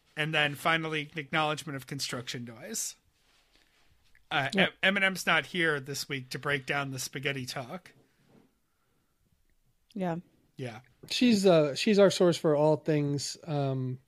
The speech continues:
Speaker 3: Eminem and, uh, Insane Clown Posse. So
Speaker 1: Yeah.
Speaker 3: we shouldn't really talk
Speaker 2: Mm-hmm.
Speaker 3: about those things
Speaker 2: Well,
Speaker 3: without her.
Speaker 2: the, that was also another funny, um, uh, drop of Andrew's, which was, um, when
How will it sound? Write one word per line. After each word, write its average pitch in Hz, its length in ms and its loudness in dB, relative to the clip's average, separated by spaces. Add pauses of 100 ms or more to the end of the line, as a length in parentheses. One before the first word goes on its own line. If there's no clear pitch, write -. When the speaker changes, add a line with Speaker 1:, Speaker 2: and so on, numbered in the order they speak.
(440)
Speaker 3:
Eminem 180 540 6 (140)
and, 147 420 0
uh, 135 400 0 (140)
Insane 151 340 0
Clown 135 260 -2
Posse. 120 460 -10 (160)
So - 200 0
Speaker 1:
Yeah. 214 100 6
Speaker 3:
we 185 40 6
shouldn't 196 260 2
really 147 160 4
talk 147 200 2
Speaker 2:
Mm-hmm. 175 80 0
Speaker 3:
about 131 180 0
those 135 160 -2
things 143 220 -4
Speaker 2:
Well, 277 100 6 (100)
Speaker 3:
without 120 80 -4
her. - 60 -20 (880)
Speaker 2:
the, 277 280 8 (140)
that 247 200 8
was 269 140 6
also 262 320 6
another 220 340 6
funny, 208 580 0
um, 180 440 2 (800)
uh, 185 260 6 (320)
drop 190 380 4 (160)
of 180 320 4 (100)
Andrew's, 180 640 2 (460)
which 196 380 2
was, 185 420 4
um, 170 380 0 (340)
when 196 320 4